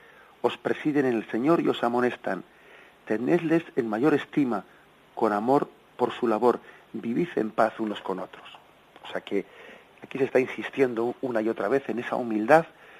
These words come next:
en, en la vivencia en cómo vivir dentro del cuerpo místico que es la Iglesia. Humildad, obediencia,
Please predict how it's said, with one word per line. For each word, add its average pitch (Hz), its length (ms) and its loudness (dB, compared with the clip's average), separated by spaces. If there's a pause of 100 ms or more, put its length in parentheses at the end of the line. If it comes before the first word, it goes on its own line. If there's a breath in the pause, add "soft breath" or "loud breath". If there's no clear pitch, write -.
(420 loud breath)
en, 110 380 -2
en 123 160 -2
la 120 100 6
vivencia 135 460 0
en 117 80 0
cómo 139 300 2
vivir 117 320 0
dentro 131 400 -2
del 107 180 -2
cuerpo 127 340 0
místico 117 460 -4
que 110 120 -6
es 90 60 -10
la 92 120 -4
Iglesia. 87 440 -12 (1120 soft breath)
Humildad, 117 440 2
obediencia, 135 640 -2